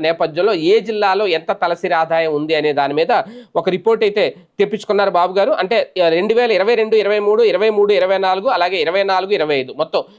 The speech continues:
త్రీ ఇయర్స్ సంబంధించి ఆర్థిక సంవత్సరాల తలసరి ఆదాయ వివరాలతో పాటు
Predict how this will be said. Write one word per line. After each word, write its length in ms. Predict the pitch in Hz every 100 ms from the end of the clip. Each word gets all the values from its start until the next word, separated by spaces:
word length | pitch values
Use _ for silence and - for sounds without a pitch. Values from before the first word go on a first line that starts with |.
| _ -
త్రీ 100 | 214
ఇయర్స్ 300 | 262 247 -
సంబంధించి 540 | 226 220 208 202 180
ఆర్థిక 400 | 151 180 196 226
సంవత్సరాల 500 | 220 202 208 196 196
తలసరి 480 | 160 165 185 202 196 -
ఆదాయ 400 | 160 180 175 170
వివరాలతో 480 | 151 165 170 160
పాటు 400 | 147 156 202 226